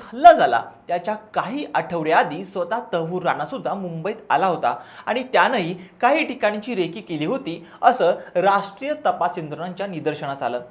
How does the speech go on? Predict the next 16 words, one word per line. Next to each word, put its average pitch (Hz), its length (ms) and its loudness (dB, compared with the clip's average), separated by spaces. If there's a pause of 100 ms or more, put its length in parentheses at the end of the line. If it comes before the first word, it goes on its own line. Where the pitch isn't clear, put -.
(240)
राणानं 254 380 6
मदत 214 420 0
केली 185 140 -2
नसली 165 420 -4 (320)
तरी 254 200 0 (100)
हेडली 190 360 -4 (220)
इतक्या 269 380 6
वेळा 285 220 6
मुंबईत 240 460 -2
येऊ 220 220 0
शकला 170 340 -2
नसता. 135 340 -6 (280)
त्यामुळं 160 400 4 (240)
एकशे 254 320 2
सत्त्याण्णव 302 600 -2
मुंबईकरांचा 185 760 -2